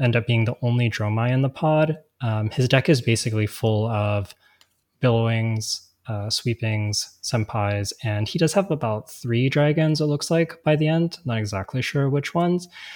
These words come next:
Um, but he specifically mentions that he doesn't like the rakes and the dragons as much when you're the only Dromai at the table, because they force you to get Ash, and they can be a little bit clunky, whereas he can basically just play to,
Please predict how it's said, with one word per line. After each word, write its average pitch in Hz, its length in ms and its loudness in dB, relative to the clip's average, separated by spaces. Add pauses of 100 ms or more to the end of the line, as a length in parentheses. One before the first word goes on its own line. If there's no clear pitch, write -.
(180)
Um, 120 220 4
but - 100 -2
he 147 220 4
specifically 156 600 2
mentions 113 420 2
that 104 100 -2
he 127 100 -4
doesn't 131 540 -2
like 107 420 -4 (320)
the 113 140 -2
rakes 104 340 -4
and 113 80 -4
the 110 60 -4
dragons 117 480 -6
as 135 100 -4
much 147 320 -2
when 117 140 0
you're 107 180 -2
the 104 140 -8 (100)
only 113 240 -2
Dromai 107 400 -4
at 107 80 -8
the 110 80 -8
table, 165 500 -4 (320)
because 117 440 0
they 117 140 0
force - 340 2
you 160 60 4
to 139 80 -2
get 113 280 -6
Ash, 110 460 -4 (200)
and 107 460 -2
they 131 200 -4
can 123 140 0
be 113 120 0
a 110 80 0
little 107 160 0
bit 107 160 -10
clunky, 104 540 -4
whereas 113 500 0
he - 240 -2
can 131 140 0
basically 113 420 -2
just - 280 -6
play 107 300 -4
to, 104 460 -4